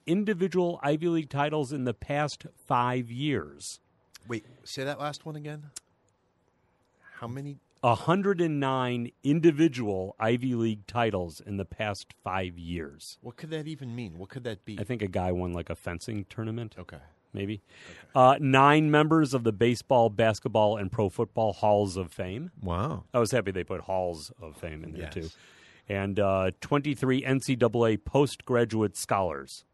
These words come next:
Speaker 1: I don't really know what that means.
Speaker 2: I don't know what that means either.
Speaker 1: Yeah. But, uh, yeah, and I know th-, I do know they won the Rose Bowl.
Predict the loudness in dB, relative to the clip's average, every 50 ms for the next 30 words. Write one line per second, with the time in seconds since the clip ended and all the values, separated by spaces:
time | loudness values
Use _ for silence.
0 | _ _ -10 -6 -4 -4 -4 -4 -4 -6 -6 -8 -8 -10 -12 -12 -12 -14 -16 -16
1 | -18 -20 _ _ _ _ _ _ _ -18 -16 -14 -14 -12 -12 -12 -14 -14 -14 -16
2 | -18 -16 -16 -18 -18 -12 -6 -2 0 0 0 0 -2 -6 _ _ _ _ _ _
3 | _ _ -20 -20 -20 _ _ _ _ 0 2 2 2 2 _ -2 2 2 4 4
4 | 4 4 4 4 2 2 2 2 2 0 -2 -4 -6 -2 2 2 4 4 2 0
5 | -2 0 2 2 4 4 4 4 4 4 4 4 4 4 2 2 0 -2 -2 0
6 | 0 0 0 2 0 2 2 0 2 2 2 2 2 4 4 4 4 2 0 -6
7 | -10 -12